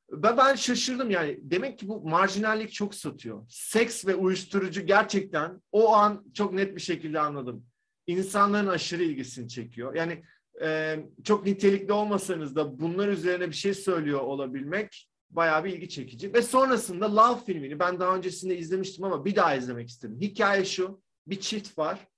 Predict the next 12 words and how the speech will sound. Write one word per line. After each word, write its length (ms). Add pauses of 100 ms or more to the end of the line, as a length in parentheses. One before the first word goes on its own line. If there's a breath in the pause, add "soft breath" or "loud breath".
(440)
İyi 220
bir 300
aşk 360
hayatları 520
var 340
diyeyim. 440
Ama 560
bir 140
yandan 540
da 260
böyle 420
bir 320